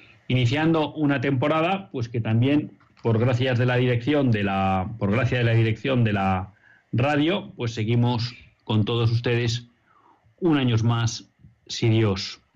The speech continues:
si Dios quiere. Y sí, muchas veces uno piensa que,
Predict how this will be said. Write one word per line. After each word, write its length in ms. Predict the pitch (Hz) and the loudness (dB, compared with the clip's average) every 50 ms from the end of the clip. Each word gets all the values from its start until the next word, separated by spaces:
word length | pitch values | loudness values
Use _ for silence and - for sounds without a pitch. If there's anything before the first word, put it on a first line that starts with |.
| - - _ _ _ | -20 -20 _ _ _
si 200 | - - - 117 | -12 -6 -4 -2
Dios 260 | 110 107 104 - - | -2 -2 -4 -6 -8
quiere. 260 | - - 98 - - - - _ _ _ _ _ _ _ - - - - - _ _ _ _ _ _ _ | -12 -14 -14 -14 -18 -20 -20 _ _ _ _ _ _ _ -20 -20 -20 -20 -20 _ _ _ _ _ _ _
Y 600 | 175 156 147 147 147 147 147 147 147 143 143 147 143 | 0 2 2 2 2 2 2 2 2 2 2 0 0
sí, 260 | - - 269 262 - - | -4 -8 -8 -8 -8 -4
muchas 340 | 143 165 170 208 208 - | -4 -2 -2 0 -2 -2
veces 300 | 170 196 156 185 196 - | -2 -2 -2 -2 -2 0
uno 180 | 170 175 170 160 | 0 0 0 0
piensa 540 | - 170 175 175 - - 180 180 175 175 - - - - _ _ - - - - _ - - | 0 0 0 0 0 0 -2 -4 -6 -8 -10 -16 -20 -20 _ _ -20 -20 -20 -20 _ -14 -6
que, 1160 | - 135 131 131 127 127 127 123 123 123 123 120 123 120 120 120 117 117 117 113 113 113 - | -2 0 0 0 0 0 0 0 0 0 0 0 0 0 0 0 0 2 2 2 0 -2 -6